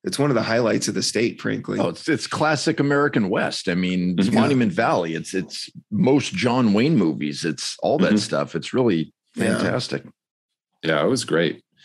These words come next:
Speaker 3: And it, weird fact, I was fascinated with the dirt there. Um, do you guys recall just picking up the dirt? And it's the exact same, uh,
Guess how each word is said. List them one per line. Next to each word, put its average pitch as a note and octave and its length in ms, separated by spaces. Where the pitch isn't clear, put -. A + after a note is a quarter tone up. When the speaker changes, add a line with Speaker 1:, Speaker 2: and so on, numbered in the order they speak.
Speaker 3:
And G2 300
it, F2+ 160
weird G#2+ 520
fact, F2 420
I D#2+ 100
was E2+ 180
fascinated E2 880
with E2 180
the C#2 60
dirt G2 320
there. B1+ 340
Um, E2 400
do F#2 100
you A#2 100
guys A#2 180
recall G2 360
just F#2+ 260
picking A2+ 380
up G#2 140
the - 80
dirt? F#2+ 400
And E2+ 100
it's - 140
the E2+ 80
exact F2 380
same, G#2 440
uh, D2 400